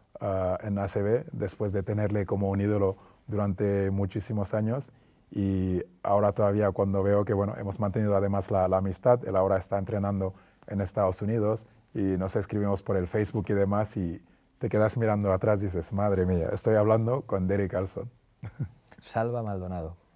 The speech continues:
Speaker 1: Pues alguien muy especial en mi carrera, el entrenador con el que más he jugado y del que he aprendido muchísimo, con el que he desarrollado una relación no solo profesional, sino personal. Ahí he aprendido de él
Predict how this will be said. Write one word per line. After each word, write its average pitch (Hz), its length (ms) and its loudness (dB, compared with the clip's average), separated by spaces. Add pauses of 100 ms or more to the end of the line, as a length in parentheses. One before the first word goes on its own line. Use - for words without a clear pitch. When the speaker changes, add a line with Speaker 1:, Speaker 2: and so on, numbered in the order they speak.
(880)
Speaker 1:
Pues - 180 0
alguien 120 220 4
muy 120 100 4
especial 113 380 4
en 113 80 4
mi 110 120 2
carrera, 110 440 6
el 101 120 -2
entrenador 107 440 0
con 107 140 0
el 101 140 -2
que 107 200 2
más 104 440 -2 (280)
he 101 260 0
jugado 107 520 4
y 110 60 -6
del 98 180 0
que 104 80 -2
he 101 40 2
aprendido 98 560 2
muchísimo, 120 800 -2
con 120 120 -10
el 98 120 -6
que 98 100 -2
he - 20 0
desarrollado 101 540 2
una 98 140 2
relación 98 540 0 (320)
no 98 100 0
solo 101 220 0
profesional, 98 600 0
sino 95 340 -2
personal. 107 520 0 (420)
Ahí 95 240 -4
he - 20 2
aprendido 95 580 2
de 95 400 0
él 95 280 -2